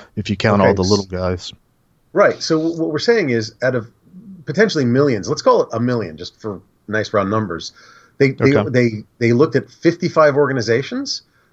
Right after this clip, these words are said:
Speaker 2: I, I'm gonna say that I think that they might need to go broader. And now, I'm not saying that that's a statistical n-, norm.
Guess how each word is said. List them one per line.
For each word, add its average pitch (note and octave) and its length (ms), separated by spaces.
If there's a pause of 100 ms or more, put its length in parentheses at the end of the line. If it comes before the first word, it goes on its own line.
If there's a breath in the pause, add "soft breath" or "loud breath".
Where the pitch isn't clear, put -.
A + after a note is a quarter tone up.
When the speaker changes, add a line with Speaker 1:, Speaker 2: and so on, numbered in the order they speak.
(120)
Speaker 2:
I, - 300
I'm E3 200
gonna A#3+ 240
say F#3+ 340
that E3+ 140
I D3+ 80
think F3 360
that D3 160 (160)
they C3+ 140
might C3 280
need C#3+ 180
to B2+ 100
go A2+ 180
broader. F2+ 480 (600 soft breath)
And A#2+ 140
now, B2 200
I'm C3 180
not D3 200
saying C#3 280
that A#2+ 120
that's B2+ 220
a A2+ 100
statistical - 580
n-, G#2+ 280
norm. A2 440